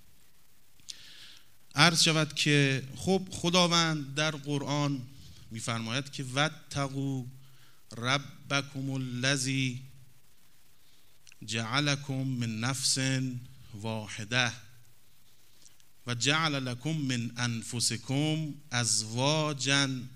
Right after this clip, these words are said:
لتسکنوا الیها. خداوند می‌فرماید که خ-، ما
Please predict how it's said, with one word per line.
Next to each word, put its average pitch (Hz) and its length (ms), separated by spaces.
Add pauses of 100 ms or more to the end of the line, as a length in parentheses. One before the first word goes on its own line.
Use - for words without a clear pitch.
(600)
لتسکنوا 131 1000
الیها. 113 640 (1080)
خداوند 165 240
می‌فرماید 156 500
که 190 140
خ-، - 240 (220)
ما 160 640